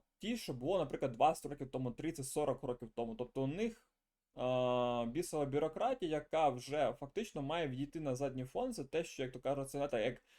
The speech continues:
форма правління невдала. Невдала про-, форма правління. Знаєте, це, як то кажуть, демократію хтось підтримує, я раніше теж підтримував, але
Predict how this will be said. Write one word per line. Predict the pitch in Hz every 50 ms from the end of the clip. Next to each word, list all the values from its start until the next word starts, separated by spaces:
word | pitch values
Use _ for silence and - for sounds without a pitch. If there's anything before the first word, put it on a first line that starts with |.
| - _ _ - _ _ _
форма | - 165 175 156 160 -
правління | - - 147 143 135 165 208 226 226 202 165 123 110 - - -
невдала. | 131 127 139 151 131 131 135 123 117 127 123 120 110 101 92 - - _ _ _ _ -
Невдала | 127 123 120 113 113 147 190 190 185
про-, | 160 - - 143 127 120 127
форма | 127 - 139 143 147 131
правління. | 127 - 135 131 131 127 120 110 107
Знаєте, | 113 139 170 170 165
це, | - -
як | 147 139 -
то | 143
кажуть, | 131 135 135 135 131 117
демократію | 143 147 160 165 165 - 190 233 254 247 - 185
хтось | - - - 131 -
підтримує, | - 175 170 - - 277 285 277 247 226 196 156
я | 156 160
раніше | 160 160 160 160 151 -
теж | 156 147 -
підтримував, | - 160 135 - - 220 208 208 190 180 185 -
але | - 139 139 139 139 135 131